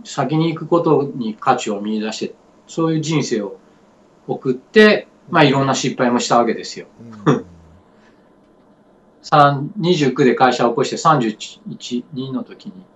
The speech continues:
Speaker 1: 一億八千万の負債で僕会社潰してますからね。
Speaker 2: うん。
Speaker 1: そんなこ-、その時も、まあ、人よりも早く、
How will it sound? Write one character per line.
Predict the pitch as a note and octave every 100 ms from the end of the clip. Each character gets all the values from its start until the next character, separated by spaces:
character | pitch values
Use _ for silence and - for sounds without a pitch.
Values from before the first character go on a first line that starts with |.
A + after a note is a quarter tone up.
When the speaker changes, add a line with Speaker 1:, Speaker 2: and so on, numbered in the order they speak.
| _ _ _ _ _ _ -
Speaker 1:
一 | B2 D#3
億 | C#3+
八 | D3 C#3+
千 | - D3
万 | A2
の | G2
負 | -
債 | - G2+ G2+
で |
僕 | G#2 -
会 | - D#3
社 | D#3
潰 | D3+ D3
し | C#3+
て |
ま | C#3
す | C3+
か | -
ら | -
ね。 | A2 G2+ - _ A#2
Speaker 2:
う |
ん。 | A2 G#2+ G2+ F#2 E2+ F2 _ _ _ _ _ _ _ _ _ _ _ _ _ _ _ _ _ _ _ _
Speaker 1:
そ | E3+ D#3+
ん |
な | D#3+
こ-、 | D#3 D#3 - _ _ _
そ | -
の | G#3
時 | A3+ - F#3+
も、 | G3+ G#3 G3+ E3
ま | D#3 A#2
あ、 |
人 | - D#3+
よ | D3+
り |
も | A#2 G#2
早 | C3 A2+
く、 | - F#2